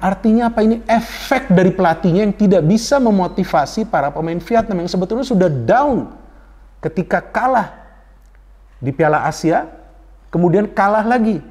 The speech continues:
di G B K. Nah, maka itu yang selalu saya katakan, peran pelatih itu sangat penting, dan sangat penting bagi seorang pelatih itu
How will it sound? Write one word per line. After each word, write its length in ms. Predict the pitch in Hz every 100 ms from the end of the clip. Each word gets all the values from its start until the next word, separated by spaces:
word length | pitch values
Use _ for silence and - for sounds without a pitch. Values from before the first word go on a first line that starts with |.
| - - - - - - - - - - - - -
di 80 | 131
G 160 | 139 139
B 160 | 185
K. 160 | 185 - - - - - - - - - - -
Nah, 400 | 143 139 - -
maka 320 | - 156 -
itu 160 | 208 220
yang 60 | 185
selalu 260 | 208 277
saya 160 | - 156
katakan, 320 | 131 120 180
peran 320 | 185 170 175
pelatih 320 | 175 175 196
itu 80 | 196
sangat 240 | 220 185 180
penting, 240 | 208 196
dan 160 | 160 185
sangat 320 | 185 190 185
penting 240 | 220 214
bagi 160 | 165 156
seorang 240 | 160 165
pelatih 400 | 160 165 - 196
itu 160 | -